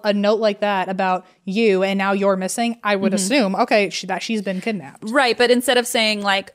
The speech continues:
Speaker 2: "Oh my God, I think my, my daughter's been kidnapped. I think my friend's been kidnapped."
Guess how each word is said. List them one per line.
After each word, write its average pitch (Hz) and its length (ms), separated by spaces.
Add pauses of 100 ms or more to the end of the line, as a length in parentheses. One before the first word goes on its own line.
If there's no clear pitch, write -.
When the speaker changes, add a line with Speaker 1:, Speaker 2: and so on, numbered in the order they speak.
(140)
Speaker 2:
"Oh 220 140
my 214 140
God, 190 340 (400)
I - 140
think 208 240
my, 202 260
my 196 160
daughter's 190 360
been 190 120
kidnapped. 180 460
I 208 80
think 202 200
my 190 120
friend's 196 340
been 185 120
kidnapped." 180 480